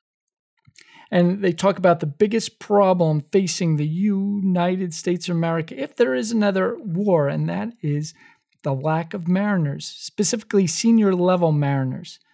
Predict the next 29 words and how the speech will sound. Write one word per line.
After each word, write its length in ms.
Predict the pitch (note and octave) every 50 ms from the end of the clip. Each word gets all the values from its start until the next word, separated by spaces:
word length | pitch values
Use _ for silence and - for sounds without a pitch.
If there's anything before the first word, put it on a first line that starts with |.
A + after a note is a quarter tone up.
| _ _
Most 220 | - B3+ B3+ - -
of 60 | C4
the 80 | A#3+ B3
Pentagon 420 | A3+ B3 B3+ A3 A3+ A3+ A3 G#3+
agrees 540 | G3+ F3+ F3+ G3 A3+ A3+ G#3+ G3+ E3+ D#3+ G3+
now 200 | F3+ F3 F3 F3+
we 160 | F3+ G3+ G3+
need 540 | F#3+ F#3+ G#3 A#3 A#3 A#3 A3+ A3+ A#3 G#3+ - _ _ _ _ _ _ _ _ _ _ _ _ _ _ _ _ _ _ _
more 220 | - F3+ F3+ F3+ F3
merchant 360 | F#3+ G#3+ A3 A3 - - -
marine 580 | A3 A3 A#3 A#3 G3+ F3+ F3 E3+ E3+ F#3 F#3+ - _ _ -
captains 760 | - F3 F3 F3 F3 F3 - D#3+ D3 C#3 C3 B2 A#2 - - _ -
and 500 | F#3+ D#3+ D3+ D3 C#3+ C3+ B2+ B2+ A#2+ - _ _ _
chief 360 | - - - G#3 G3+ G3 _
mates 540 | - G3 G3 F3 D3+ C#3 - - - - - -
and 260 | - C#3 C3+ C3+ C3+ -
chief 260 | - - A#3 G#3+ -
engineers, 520 | A3 G3+ F3 F#3 G#3 G3 F3 D#3 C#3+ -
first 340 | - - A#3+ A3+ - - -
officers. 800 | G#3+ G3+ F3+ E3 E3 - - - C#3 B2 B2 - - - - _ _ _ _ _ _ _ _ _ _ _ _ _ - - _ _ _ _ _ _ _ _ _ _ _ - - _ _ _ _ -
But 240 | F#3+ G3+ G3+ -
to 80 | - G3
get 260 | F3 C4 D4 D4+ -
those, 500 | - F3+ E3+ D#3+ D#3 D#3+ E3+ D#3+ - -
we 220 | F#3 E3 F#3+ A3 G3+
need 280 | E3+ D#3+ E3 F3+ F#3
more 560 | F3+ D#3+ D3+ D3 D#3 F3 F3+ F3 F3 - - _ _ _ -
U 340 | D#3+ D3+ D3 D#3+ F3+ F#3 F#3
S 440 | F3 E3+ F3 F3 - - - -